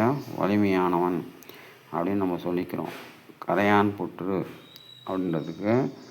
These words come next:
வாழ்வதற்கு ஆதாரமா இருக்கிற வரைக்கும் அதை வந்து அந்த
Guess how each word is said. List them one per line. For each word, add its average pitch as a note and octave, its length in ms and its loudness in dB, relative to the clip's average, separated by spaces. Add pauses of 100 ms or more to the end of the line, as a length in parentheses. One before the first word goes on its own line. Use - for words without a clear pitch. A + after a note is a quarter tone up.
(380)
வாழ்வதற்கு G#2 600 4 (120)
ஆதாரமா G2+ 480 4
இருக்கிற F#2 300 -2
வரைக்கும் F#2+ 460 2 (920)
அதை F#2 160 4 (140)
வந்து G#2 220 2 (600)
அந்த F#2+ 140 2